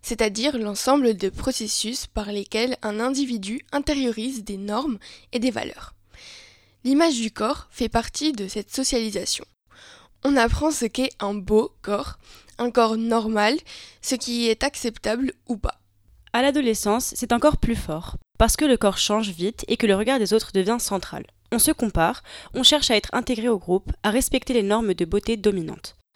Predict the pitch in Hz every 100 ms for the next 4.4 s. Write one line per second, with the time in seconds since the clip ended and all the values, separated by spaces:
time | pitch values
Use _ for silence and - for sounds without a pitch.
0 | _ _ - - 226 233 277 - 294 185
1 | 151 - - - - 349 - 269 - 233
2 | - 165 151 156 - _ - - - 330
3 | 240 - 233 - - - 294 254 202 165
4 | - 226 185 185